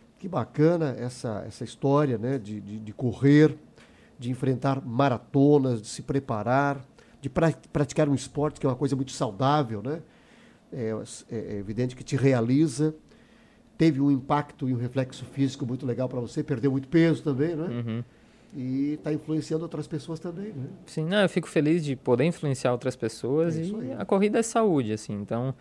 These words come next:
Speaker 2: fica a recomendação, né? Quem não corre, mas tem interesse, venha correr, é divertido, é legal e é saúde. <laughs>
Speaker 1: É verdade. Muito obrigado e parabéns.
Speaker 2: Obrigado eu pelo convite,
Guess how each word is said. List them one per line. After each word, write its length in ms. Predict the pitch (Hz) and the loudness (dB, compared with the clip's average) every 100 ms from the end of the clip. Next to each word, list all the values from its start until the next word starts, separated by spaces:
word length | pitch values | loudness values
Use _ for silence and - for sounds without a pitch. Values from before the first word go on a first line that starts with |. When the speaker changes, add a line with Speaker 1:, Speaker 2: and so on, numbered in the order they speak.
| - - - - | -14 -20 -20 -20
Speaker 2:
fica 320 | - 170 180 | -4 0 2
a 20 | 165 | 2
recomendação, 720 | 151 143 135 120 - 131 170 | 2 0 2 0 0 -2 -2
né? 120 | 131 | -4
Quem 380 | - 120 135 139 - _ _ | -4 -4 -4 -6 -10 _ _
não 220 | 131 143 165 | -2 0 2
corre, 500 | 160 165 190 170 143 | 4 6 6 4 2
mas 220 | 131 123 | -2 -4
tem 200 | 143 156 | -4 -4
interesse, 520 | 151 117 123 156 - | 0 0 0 -2 -4
venha 320 | 120 135 196 | -2 0 0
correr, 460 | 180 123 113 135 139 | 0 0 2 2 2
é 160 | 127 151 | 2 2
divertido, 600 | 143 139 123 - 151 123 | 4 4 4 0 0 2
é 60 | 120 | 2
legal 440 | 117 107 123 143 - - - _ _ - | 0 0 -2 -4 -12 -20 -20 _ _ -6
e 200 | 156 202 | -2 0
é 80 | 202 | 0
saúde. 440 | - 269 156 131 - 131 - | 0 0 0 -4 -10 -8 -6
<laughs> 80 | 123 - _ _ _ - | -8 -12 _ _ _ -12
Speaker 1:
É 20 | |
verdade. 500 | 101 147 123 67 - - - - - | -8 -8 -10 -14 -18 -20 -20 -20 -8
Muito 160 | 147 | 2
obrigado 440 | 175 160 143 190 196 | 4 6 6 4 2
e 40 | |
parabéns. 720 | 185 185 190 196 196 - - - _ - | -2 -2 2 2 0 -8 -12 -16 _ -4
Speaker 2:
Obrigado 400 | 110 117 127 131 | 4 6 8 8
eu 80 | 139 | 6
pelo 200 | 139 131 | 4 2
convite, 580 | 127 113 127 143 - | -2 0 -2 -2 -4